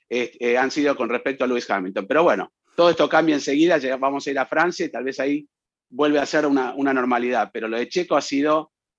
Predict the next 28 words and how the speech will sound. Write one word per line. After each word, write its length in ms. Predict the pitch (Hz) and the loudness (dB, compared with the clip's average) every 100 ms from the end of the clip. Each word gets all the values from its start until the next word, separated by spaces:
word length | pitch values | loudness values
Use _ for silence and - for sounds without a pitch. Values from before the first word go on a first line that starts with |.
| _ | _
realmente 500 | - 147 160 160 156 | 0 2 2 0 0
emocionante, 920 | 135 135 127 143 147 117 101 101 101 | 0 0 -2 -2 0 -2 -6 -10 -10
verlo 300 | 95 135 143 | -4 -2 0
ahí 100 | 135 | 0
ganar 240 | 139 135 135 | 2 0 -2
con 180 | 127 117 | -4 -2
Red 180 | 139 147 | -2 -2
Bull, 320 | 151 147 - _ | -2 -4 -6 _
me 140 | 104 | -6
va 100 | 113 | -2
a 40 | 120 | -2
quedar 140 | 123 | -2
esa 140 | 113 120 | -4 -4
imagen 260 | 120 - | -4 -4
para 160 | 117 101 | -4 -4
siempre. 540 | - 156 160 165 165 - _ _ _ | 0 0 2 0 -2 -4 _ _ _
Tuvimos 260 | 131 151 | 2 4
la 60 | 160 | 4
oportunidad 460 | 127 131 139 151 147 | 4 0 2 2 2
con 100 | 135 | 2
Diego 160 | 151 | 2
de 60 | 139 | 0
estar 160 | 143 | 0
en 80 | 139 | -2
los 100 | 127 | 0
dos 160 | 147 147 | -2 -2
podios 360 | 147 147 131 117 | -2 -2 -4 -6
allí 420 | 117 139 143 | -6 -4 -6